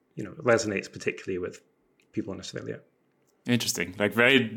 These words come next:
Speaker 2: very different, uh, countries in many ways, South Korea and Australia.
Speaker 1: For sure,
Speaker 2: <laughs>
Speaker 1: yeah.
Speaker 2: I mean, you, uh, hinted at some of the reasons for optimism, uh,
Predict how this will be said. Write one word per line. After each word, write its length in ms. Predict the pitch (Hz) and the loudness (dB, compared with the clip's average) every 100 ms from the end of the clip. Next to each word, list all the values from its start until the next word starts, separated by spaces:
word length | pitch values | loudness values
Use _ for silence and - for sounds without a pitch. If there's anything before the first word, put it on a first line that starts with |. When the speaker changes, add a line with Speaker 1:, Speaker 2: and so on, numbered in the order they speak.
| 117 | 0
Speaker 2:
very 240 | 117 117 | 6 6
different, 720 | 117 117 123 110 104 104 - | 6 4 6 6 6 2 0
uh, 380 | 95 95 95 95 | 2 2 2 0
countries 340 | 117 113 95 | 0 0 -2
in 80 | 92 | -2
many 180 | 92 92 | -2 -2
ways, 240 | 92 90 | -2 -4
South 280 | - 95 95 | -4 -6 -6
Korea 380 | - 98 107 107 | -8 -6 -4 -2
and 280 | 92 92 92 | -4 -6 -6
Australia. 480 | - 104 95 87 90 _ - - - - - - _ _ _ _ _ _ _ _ _ _ - | -6 -4 -4 -6 -14 _ -20 -20 -18 -16 -18 -20 _ _ _ _ _ _ _ _ _ _ -12
Speaker 1:
For 140 | - | -6
sure, 260 | - 139 104 | 2 4 4
Speaker 2:
<laughs> 60 | - | 0
Speaker 1:
yeah. 180 | 107 110 - _ _ - - - - - _ _ _ _ _ 165 | -4 -4 -8 _ _ -20 -18 -18 -20 -20 _ _ _ _ _ 8
Speaker 2:
I 20 | |
mean, 100 | 185 | 10
you, 200 | 202 196 - | 10 6 2
uh, 320 | 143 143 143 135 | 8 10 10 8
hinted 380 | 120 175 165 139 | 6 6 8 8
at 160 | 131 | 8
some 180 | - 165 | 8 8
of 180 | 151 123 | 6 8
the 160 | 120 | 10
reasons 360 | 113 123 117 110 | 10 10 8 6
for 180 | - 117 | 6 4
optimism, 800 | - 120 110 110 110 104 107 - | 6 6 8 8 6 6 4 2
uh, 440 | 107 101 98 104 | 4 6 6 4